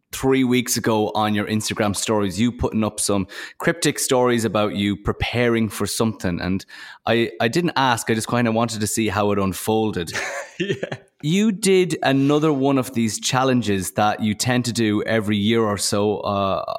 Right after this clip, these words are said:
Speaker 1: I remember you did a, a six miles every, what was that one? Every six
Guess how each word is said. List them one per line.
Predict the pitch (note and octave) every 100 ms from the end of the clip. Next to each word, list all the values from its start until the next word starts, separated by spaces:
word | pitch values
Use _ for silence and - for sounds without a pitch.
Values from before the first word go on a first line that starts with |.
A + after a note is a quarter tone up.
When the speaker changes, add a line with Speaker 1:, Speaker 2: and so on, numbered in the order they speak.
| -
Speaker 1:
I |
remember | G#2+ G#2+ A2 G#2+
you | G2+
did | G#2 F2+ - _ - _ _
a, | F2+ F2 F2 - - - -
a | G#2 - -
six | - - - E3 D#3 - C3
miles | C3 C3+ C#3+ D3 D3 - - _ -
every, | B2+ A2+ A#2+ A#2+ A#2 G#2+ - - _ _
what | - D3
was | D#3+ D#3
that | E3
one? | D#3 F#3 F3+ -
Every | B2+ C#3
six | - - D#3+ - -